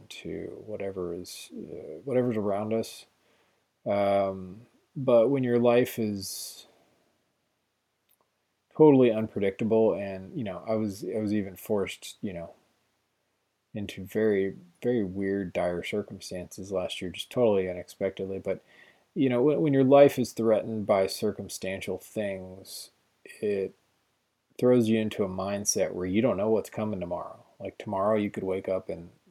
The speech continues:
could be anything, you know, anything could happen. And, uh,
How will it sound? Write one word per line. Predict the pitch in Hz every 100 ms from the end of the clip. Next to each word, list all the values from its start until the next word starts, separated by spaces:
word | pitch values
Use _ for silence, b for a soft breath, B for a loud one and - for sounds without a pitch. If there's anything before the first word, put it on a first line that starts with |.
| _
could | - 92
be | 87
anything, | 98 92 87 - _ _ _ _
you | 104
know, | - 110
anything | 110 - 95
could | 101
happen. | - - - 104 _ b b b b b b b -
And, | 104 101 101 98
uh, | 92 92 92